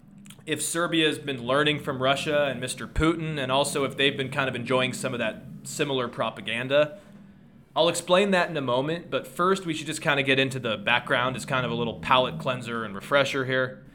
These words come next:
So basically, earlier this week, I remember reading a report that nato-led peacekeepers were trying to pull out of the area, and they released a s-, a, a statement about affairs not going too well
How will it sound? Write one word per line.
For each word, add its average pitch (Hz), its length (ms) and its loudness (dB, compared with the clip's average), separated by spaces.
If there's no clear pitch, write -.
So - 160 -6
basically, 214 340 4
earlier 190 320 6
this 156 200 0
week, 160 320 0
I 139 100 2
remember 160 300 0
reading 147 300 4
a 131 60 4
report 151 480 2
that 127 280 4
nato-led 139 680 2
peacekeepers 156 760 -4
were 127 100 -8
trying 123 320 -4
to - 80 -10
pull 131 320 -2
out 165 200 8
of 156 140 -4
the 156 140 -4
area, 156 420 0
and 131 100 -6
they 123 120 -6
released 139 400 -2
a - 20 -12
s-, - 260 -14
a, 110 200 -6
a 120 80 -6
statement 151 400 0
about 127 200 4
affairs 135 520 2
not 123 300 -2
going 143 340 -2
too 196 200 -2
well 240 520 0